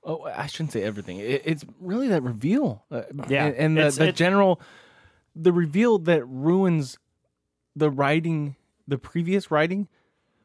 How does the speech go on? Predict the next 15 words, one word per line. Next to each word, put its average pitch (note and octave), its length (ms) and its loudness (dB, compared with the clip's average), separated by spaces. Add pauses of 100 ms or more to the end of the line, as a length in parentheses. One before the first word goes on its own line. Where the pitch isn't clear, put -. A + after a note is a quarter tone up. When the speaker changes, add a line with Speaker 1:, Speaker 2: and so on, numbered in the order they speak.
(100)
Speaker 1:
which C#3 300 0
up C#3 160 0
to F3+ 80 -6
that D#3+ 180 2
point D#3+ 360 0 (500)
I B2+ 120 2
had C3 140 0
no A2+ 200 -2
issues C3 280 -4
with. D3 240 2
I C3 80 2
thought G#2 260 -4
it G#2 100 -2
was A2 300 -2
fine. B2+ 460 -2